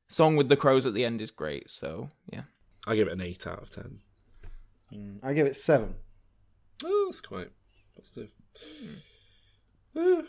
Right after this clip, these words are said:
Speaker 2: well, yeah. So they are, they are doing a remake. Tim Burton,
Speaker 3: Mm-hmm.
Speaker 2: who has
Speaker 3: Yes.
Speaker 2: done this sort of shit before.
Speaker 3: Well, uh, I mean, I don't know much about the film that's coming out, but I've,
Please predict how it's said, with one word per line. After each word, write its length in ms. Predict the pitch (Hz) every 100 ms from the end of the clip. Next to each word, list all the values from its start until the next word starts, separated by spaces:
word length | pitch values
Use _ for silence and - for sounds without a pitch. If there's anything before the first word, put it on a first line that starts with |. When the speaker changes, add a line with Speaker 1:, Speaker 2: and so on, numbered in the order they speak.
| -
Speaker 2:
well, 280 | 208 196 190 214
yeah. 240 | 151 151 147 _ -
So 200 | - 135
they 120 | 131
are, 300 | 123 123 117
they 160 | 117 117
are 200 | 110 107
doing 240 | 101 101
a 60 | 95
remake. 480 | 92 92 107 123 - _ _
Tim 160 | - 98
Burton, 280 | 95 95
Speaker 3:
Mm-hmm. 680 | 131 135 175 - _ _ -
Speaker 2:
who 220 | 98 92 - -
has 100 | 107
Speaker 3:
Yes. 440 | 113 117 98 80 60
Speaker 2:
done 200 | 98 101
this 140 | 95
sort 340 | - 110 98 -
of 120 | 101 _ -
shit 400 | - - - - -
before. 680 | 113 - - 98 - - 135 - _ _
Speaker 3:
Well, 260 | 139 156 156
uh, 160 | 143 156 - - -
I 80 | 165
mean, 180 | 196 196
I 100 | 196
don't 380 | 226 226 - 233
know 140 | 175
much 400 | 175 185 214 -
about 600 | 170 143 165 180 180 -
the 120 | 143
film 500 | 139 - - 180 139
that's 140 | 135 135
coming 220 | 139 131
out, 200 | 135 131
but 180 | 131 120
I've, 480 | 110 175 202 180